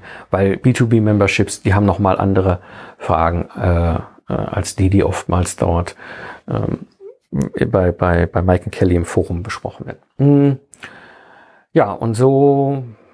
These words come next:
kam dann plötzlich die Sonja in die Membership Academy mit irgendwie zu. Ich weiß gar nicht mal ganz genau. Ich glaub, das war im Sch-, im November. Mal, keine Ahnung. Ja, ähm,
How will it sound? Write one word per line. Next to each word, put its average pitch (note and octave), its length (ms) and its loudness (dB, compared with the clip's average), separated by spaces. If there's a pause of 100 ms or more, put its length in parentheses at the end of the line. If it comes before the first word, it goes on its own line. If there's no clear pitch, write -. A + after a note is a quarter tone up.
(960)
kam B2 320 2
dann E3 400 0 (240)
plötzlich - 720 -2 (120)
die A2 60 0
Sonja B2 460 2 (800)
in C3 200 2
die B2+ 220 4
Membership C3+ 640 -2
Academy C#3+ 460 2
mit D3 260 -2
irgendwie C#3+ 380 2
zu. - 120 -2
Ich - 120 0
weiß - 160 -4
gar E2 100 0
nicht F#2 140 -4
mal - 80 -2
ganz F#2 180 0
genau. F#2+ 240 2
Ich A#2 100 -2
glaub, - 180 -4
das - 200 -4
war F#2 320 0 (200)
im - 100 -12
Sch-, - 180 -14 (640)
im F#2 100 -4
November. G2 600 -6
Mal, G2 200 -4
keine F2+ 240 -4
Ahnung. F2 200 -8 (440)
Ja, G#2 300 -2
ähm, G#2+ 320 2